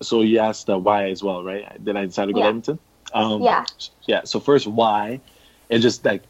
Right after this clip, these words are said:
Speaker 1: he was the only coach that s-, committed to saying I was gonna play left back.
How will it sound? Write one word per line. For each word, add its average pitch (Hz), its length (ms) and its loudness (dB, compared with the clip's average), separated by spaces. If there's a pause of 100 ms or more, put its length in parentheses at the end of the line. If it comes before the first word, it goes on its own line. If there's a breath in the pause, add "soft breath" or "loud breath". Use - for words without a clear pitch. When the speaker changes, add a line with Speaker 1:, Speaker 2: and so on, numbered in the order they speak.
(340)
Speaker 1:
he 127 240 4
was 110 200 4
the 104 160 0
only 117 260 0
coach 110 280 0
that 95 200 -2 (1000)
s-, - 200 -18
committed 104 320 0
to 101 60 -10
saying 101 160 -2
I 98 40 -6
was 92 100 -8
gonna 98 160 -2
play 95 220 2
left 90 220 -4
back. 90 180 -4